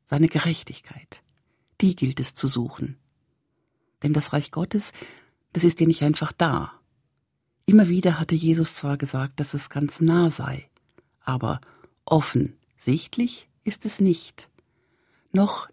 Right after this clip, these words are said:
ist es nicht, aber es wird kommen. Wenn es uns zuerst um das Reich Gottes geht, dann weitet sich unser Blick. Es entsteht eine Ahnung von Dingen, die noch nicht sind, aber sein werden.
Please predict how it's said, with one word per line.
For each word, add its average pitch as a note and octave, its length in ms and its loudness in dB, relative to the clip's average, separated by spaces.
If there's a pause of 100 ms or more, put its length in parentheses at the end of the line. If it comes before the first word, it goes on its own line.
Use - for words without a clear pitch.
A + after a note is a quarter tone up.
ist - 200 -4
es - 160 -8
nicht, - 400 -8 (640)
aber - 180 -12
es - 140 -6
wird D3+ 160 -8
kommen. E3+ 400 -2 (2250)
Wenn G#3+ 100 10
es A3+ 140 6
uns A#3 180 0
zuerst G#3+ 480 0
um G3+ 80 4
das F3+ 220 -2
Reich C#3 220 -4
Gottes E3+ 400 -4
geht, F#3+ 400 -6 (520)
dann F#3+ 160 4
weitet F3+ 340 0
sich F#3+ 180 -2
unser F3+ 200 2
Blick. - 520 -4 (1000)
Es - 180 -2
entsteht G3 400 0
eine F3+ 200 0
Ahnung F#3+ 360 2
von D#3+ 220 -2
Dingen, G#3 380 2 (600)
die G#3 100 0
noch F#3+ 140 2
nicht F#3 240 -2
sind, G#3+ 440 2
aber - 220 -4
sein F3 360 0
werden. C3 360 -8